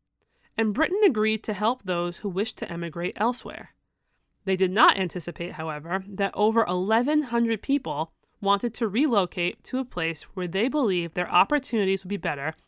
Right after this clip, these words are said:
with less prejudice due to color. Where was this place that so many black Loyalists wanted to go to instead of staying in Canada? Hold that thought. Let's consider it a tiny cliffhanger,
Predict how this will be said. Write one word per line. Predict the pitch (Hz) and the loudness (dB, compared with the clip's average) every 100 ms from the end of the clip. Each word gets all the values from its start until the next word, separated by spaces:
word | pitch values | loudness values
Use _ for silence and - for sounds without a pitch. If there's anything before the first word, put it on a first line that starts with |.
| _ _ - | _ _ -6
with | 190 | -4
less | 185 208 240 | 0 0 0
prejudice | - 202 175 165 180 | -2 -2 -2 -4 -6
due | - 160 | -6 -8
to | 165 | -6
color. | - 220 147 160 _ _ | 0 0 0 -10 _ _
Where | 175 180 196 247 | -2 2 4 4
was | 240 247 247 | 2 2 2
this | 277 | -2
place | - 262 294 302 | 0 0 0 -2
that | - | -6
so | - 269 | -2 0
many | 262 269 | 2 0
black | 254 262 262 | 2 2 2
Loyalists | 262 262 269 269 269 | 2 2 2 0 -2
wanted | 254 254 254 | 2 2 2
to | 233 | 2
go | 240 247 | 2 2
to | - 294 | 0 0
instead | 262 - 220 | 0 0 0
of | 220 | -2
staying | - 240 240 | 0 0 2
in | 233 | 0
Canada? | 220 233 233 285 330 _ _ | 0 0 2 2 0 _ _
Hold | - 226 240 | 4 6 8
that | 226 - | 6 6
thought. | 233 247 - - | 10 10 8 -2
Let's | 196 | -4
consider | - 208 220 208 | -2 0 2 4
it | 214 | 4
a | 208 - | 2 0
tiny | - 190 233 | 2 2 2
cliffhanger, | - 190 175 160 214 | 0 0 0 2 2